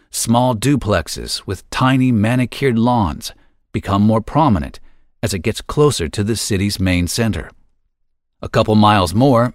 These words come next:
passing the dollar stores, dive bars, and strip malls, and you come to a large mall, the Genesee Commons, which housed the J C Penney, where Kevin Bacon had started as a receptionist,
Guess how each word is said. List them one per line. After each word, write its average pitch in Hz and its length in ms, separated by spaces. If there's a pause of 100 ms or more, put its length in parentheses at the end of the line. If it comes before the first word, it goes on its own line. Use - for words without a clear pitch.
(140)
passing 127 400
the 117 80
dollar 135 360
stores, 101 540 (340)
dive 131 460
bars, 117 380
and 120 120
strip - 300
malls, 80 400 (440)
and 156 160
you 170 80
come 135 320
to 139 200
a - 20
large 110 460
mall, 90 500 (360)
the 113 100
Genesee 135 540
Commons, - 580 (640)
which - 180
housed 113 560
the 123 100
J 117 260
C 127 220
Penney, 107 460 (220)
where 98 160
Kevin 120 400
Bacon 113 560
had 117 160
started 151 480
as 139 180
a 135 80
receptionist, 127 800